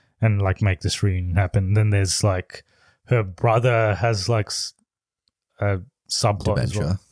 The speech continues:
Speaker 1: <laughs> Their mum has
Speaker 2: <laughs>
Speaker 1: dementia.
Speaker 2: Oh, she does? Okay,
Speaker 1: Yeah, the
Speaker 2: someone
Speaker 1: mum
Speaker 2: has
Speaker 1: has,
Speaker 2: dementia.
Speaker 1: the mum has
Speaker 2: Fair enough.
Speaker 1: dementia.
Speaker 2: Yeah.
Speaker 1: The mum doesn't come. So
Speaker 2: Uh, because she has dementia. <laughs> Yeah.
Speaker 1: Yeah, yeah. So,
Speaker 2: Yeah.
Speaker 1: <laughs> like, they call her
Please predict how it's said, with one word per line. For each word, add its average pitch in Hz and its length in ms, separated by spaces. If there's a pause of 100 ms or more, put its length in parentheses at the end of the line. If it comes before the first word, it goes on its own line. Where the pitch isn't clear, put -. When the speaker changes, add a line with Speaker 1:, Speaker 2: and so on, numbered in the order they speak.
(1000)
Speaker 1:
<laughs> 143 120
Their 160 160
mum 147 260
has 151 200
Speaker 2:
<laughs> - 20
Speaker 1:
dementia. 117 280
Speaker 2:
Oh, 143 140
she 135 180
does? 120 280
Okay, 180 140
Speaker 1:
Yeah, 165 100
the 151 40
Speaker 2:
someone 131 200
Speaker 1:
mum - 100
Speaker 2:
has 151 180
Speaker 1:
has, 120 80
Speaker 2:
dementia. 117 380 (100)
Speaker 1:
the 160 80
mum 160 180
has 156 100
Speaker 2:
Fair 101 100
enough. 110 260
Speaker 1:
dementia. 120 260
Speaker 2:
Yeah. 135 60
Speaker 1:
The 160 80
mum 185 200
doesn't 151 280
come. 98 420
So - 220
Speaker 2:
Uh, - 140
because 104 220
she 101 60
has 85 180
dementia. 107 580
<laughs> 120 80
Yeah. 127 280
Speaker 1:
Yeah, 120 320
yeah. 117 200
So, 110 260
Speaker 2:
Yeah. 156 60
Speaker 1:
<laughs> 175 80
like, 139 180
they 160 120
call 160 340
her 113 200